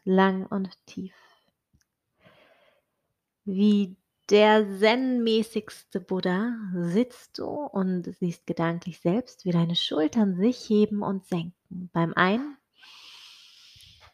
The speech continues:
und beim Ausatmen. Nimm diesen Platz auf deiner Taste richtig, richtig ein mit deiner Präsenz.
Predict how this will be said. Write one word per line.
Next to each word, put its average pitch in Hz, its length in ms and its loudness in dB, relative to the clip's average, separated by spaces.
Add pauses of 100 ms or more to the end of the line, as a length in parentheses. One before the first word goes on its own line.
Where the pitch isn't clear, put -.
(580)
und 233 180 0
beim 233 180 0
Ausatmen. 190 960 -2 (3250)
Nimm 196 400 6
diesen 202 280 2
Platz - 340 2
auf - 160 4
deiner 202 320 8
Taste - 460 4
richtig, 254 460 4 (960)
richtig - 440 4
ein 185 460 2 (840)
mit 202 140 2
deiner 190 200 6
Präsenz. 190 600 2